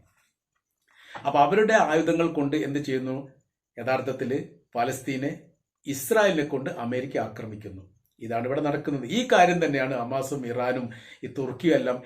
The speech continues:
എടുത്ത് എടുത്ത് പറയുന്നത്. ഒരു മണിക്കൂറെങ്കിലും അമേരിക്ക ആയുധം നട-, ഏ, നൽകുന്നത് നിർത്തിവെച്ചാൽ ഈ യുദ്ധം അവസാനിക്കാവുന്നതേ ഉള്ളൂ എന്ന കാര്യം വളരെ കൃത്യമായ രീതിയിൽ മുൻപ് തന്നെ പറഞ്ഞതാണ്. അതിൻ്റെ ഒരു ആവർത്തനം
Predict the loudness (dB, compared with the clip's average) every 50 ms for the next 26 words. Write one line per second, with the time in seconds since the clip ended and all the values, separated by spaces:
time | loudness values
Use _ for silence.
0 | -12 -8 -6 -2 -2 -2 0 2 4 4 4 4 2 0 0 2 2 2 2 0
1 | -2 -2 -2 -2 -4 -6 -6 -10 -16 -14 -4 2 6 6 6 6 6 4 4 4
2 | 2 2 0 0 2 2 2 2 0 0 -2 -4 -6 -6 -8 -8 -14 -18 _ _
3 | _ _ _ _ -10 -6 -2 0 2 4 4 4 2 0 -4 -4 -4 -4 -4 -6
4 | -8 -14 _ _ _ _ -6 -2 2 4 4 6 6 6 6 6 4 2 2 2
5 | 2 2 2 2 0 -4 -2 -2 -2 -2 0 0 -2 -2 -2 -2 -4 -4 -6 -6
6 | -4 -2 -2 -2 0 0 0 0 0 0 0 -2 -4 -6 -6 -6 -8 -8 -6 -6
7 | -6 -6 -6 -6 -4 -6 -6 -6 -4 -2 -2 -2 -2 0 0 2 2 2 2 2
8 | 2 4 4 4 4 2 0 -2 -6 -16 _ _ _ _ _ _ _ _ _ _
9 | _ _ -6 -2 0 0 2 2 2 2 6 6 6 6 6 2 -2 -4 -6 -8
10 | -6 -4 -6 -6 -6 -8 -10 -6 -6 -4 -2 0 0 0 0 -2 -4 -6 -6 -8
11 | -8 -10 -10 -8 -8 -6 -6 -4 -2 0 0 0 0 -2 -2 -2 0 0 0 0
12 | -2 -2 -6 -10 -16 -20 -20 -20 -20 -8 -2 0 4 4 6 6 6 6 6 4
13 | 4 4 2 4 2 2 2 0 0 0 0 -2 -6